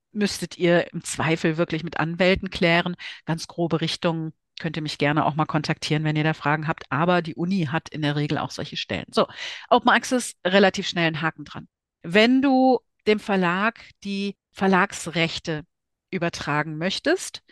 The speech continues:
das heißt also das ausschließliche Recht zur Vervielfältigung und Verbreitung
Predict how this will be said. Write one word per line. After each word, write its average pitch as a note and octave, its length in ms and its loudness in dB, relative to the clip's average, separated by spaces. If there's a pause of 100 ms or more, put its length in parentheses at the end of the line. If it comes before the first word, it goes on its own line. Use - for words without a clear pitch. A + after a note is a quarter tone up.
(180)
das - 160 -8
heißt F#3+ 380 0
also F3+ 240 -4
das - 300 -14 (200)
ausschließliche B3+ 1200 0
Recht - 420 -2 (460)
zur F3 380 0
Vervielfältigung A3 1200 0
und D#3+ 200 -8
Verbreitung G#3 880 2